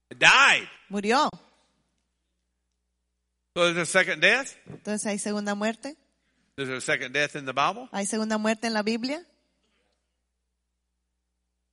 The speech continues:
Speaker 1: There's a second death spiritually.
Speaker 2: Hay una segunda muerte espiritualmente.
Speaker 1: Oh, so I don't see that.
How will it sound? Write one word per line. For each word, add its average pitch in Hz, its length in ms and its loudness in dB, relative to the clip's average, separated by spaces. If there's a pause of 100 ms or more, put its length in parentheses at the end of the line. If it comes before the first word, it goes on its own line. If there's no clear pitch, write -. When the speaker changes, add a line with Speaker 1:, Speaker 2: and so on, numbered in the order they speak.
(680)
Speaker 1:
There's 113 140 -10
a 117 80 -14
second 135 300 -6
death 139 160 -4
spiritually. - 480 -12 (240)
Speaker 2:
Hay 190 200 -8
una 202 160 -6
segunda 202 420 -6
muerte 196 520 -8
espiritualmente. 202 720 -10
Speaker 1:
Oh, 113 40 -8
so 117 100 -4
I 120 160 4
don't 110 160 -6
see 131 200 -8
that. 87 240 -12